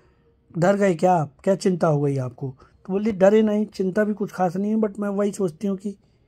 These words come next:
यदि वो लोग एक्सपायर हो गए तो उनके बच्चों का क्या होगा, है ना?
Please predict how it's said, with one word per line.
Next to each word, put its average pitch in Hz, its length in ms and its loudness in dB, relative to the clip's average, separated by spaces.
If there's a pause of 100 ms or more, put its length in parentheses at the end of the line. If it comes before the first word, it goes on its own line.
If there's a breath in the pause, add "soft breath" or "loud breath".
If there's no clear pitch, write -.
(920)
यदि 170 260 -2
वो 180 120 4
लोग 180 200 4
एक्सपायर 165 420 0
हो 156 100 2
गए 165 120 4
तो 170 120 -6
उनके 165 180 -4
बच्चों 160 380 0
का 151 100 -6
क्या 165 140 0
होगा, 131 500 -4 (580)
है 175 100 -2
ना? 214 160 0